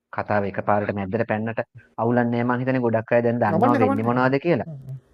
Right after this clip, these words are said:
Speaker 1: මේ දැන් වට කරගෙන ඉන්නවනේ.
Speaker 2: හ්ම්.
Speaker 1: ඇතුළට යන්නේ නැත්තේ මං හිතන්නේ ඔය ටනල් සිස්ටම්ස් අනම්මනම් ගැන හරි අවබෝධයක් නැති හින්දා. ඒක එක හේතුවක් වෙන්න පුළුවන්.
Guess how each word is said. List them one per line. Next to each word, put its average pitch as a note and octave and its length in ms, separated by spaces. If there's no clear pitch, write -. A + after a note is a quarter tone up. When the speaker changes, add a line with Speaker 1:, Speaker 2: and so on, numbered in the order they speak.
Speaker 1:
මේ A2 760
දැන් B2+ 200
වට A2+ 280
කරගෙන F#3 280
ඉන්නවනේ. F#3+ 480
Speaker 2:
හ්ම්. G#2 200
Speaker 1:
ඇතුළට D#3 360
යන්නේ D3+ 300
නැත්තේ F#3+ 260
මං G3 180
හිතන්නේ A3 360
ඔය A#3 120
ටනල් D#3+ 360
සිස්ටම්ස් E3+ 520
අනම්මනම් F3 520
ගැන G3 180
හරි F3+ 240
අවබෝධයක් F#3+ 480
නැති F#3+ 280
හින්දා. F#2 240
ඒක B2+ 100
එක D#3 180
හේතුවක් D#3+ 340
වෙන්න F3+ 220
පුළුවන්. F#2+ 240